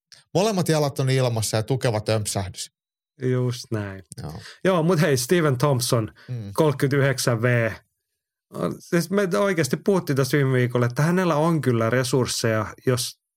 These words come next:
Speaker 2: joku, niinku, jos ottelu ja tilanne pakottaa hänet siihen, niin nyt Kevin Holland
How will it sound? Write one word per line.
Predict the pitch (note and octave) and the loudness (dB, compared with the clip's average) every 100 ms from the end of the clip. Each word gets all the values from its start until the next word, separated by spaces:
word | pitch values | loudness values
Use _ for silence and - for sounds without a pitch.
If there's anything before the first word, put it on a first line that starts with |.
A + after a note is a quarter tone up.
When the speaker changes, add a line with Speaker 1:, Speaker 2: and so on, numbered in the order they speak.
| _ | _
Speaker 2:
joku, | D3+ D3 B2 C3+ C#3 | 0 0 0 -2 -4
niinku, | C#3+ D3+ C#3+ C#3+ | -8 -12 -14 -10
jos | D#3 - - | -8 -8 -2
ottelu | E3 - - C#3 | -2 -2 -2 0
ja | C#3 | 0
tilanne | C3+ D3 C3+ B2 | 0 0 0 0
pakottaa | C#3 D3 C3+ A#2+ - F#2+ | -2 0 -2 -2 -6 -8
hänet | - - - | -8 -12 -10
siihen, | - - A2+ | -8 -8 -8
niin | D3 | -6
nyt | A3+ A#3 _ C#3+ | -6 -8 _ -6
Kevin | C#3+ F#3 E3+ | -2 0 2
Holland | C#3 D3 C#3 A#2+ | 2 2 0 0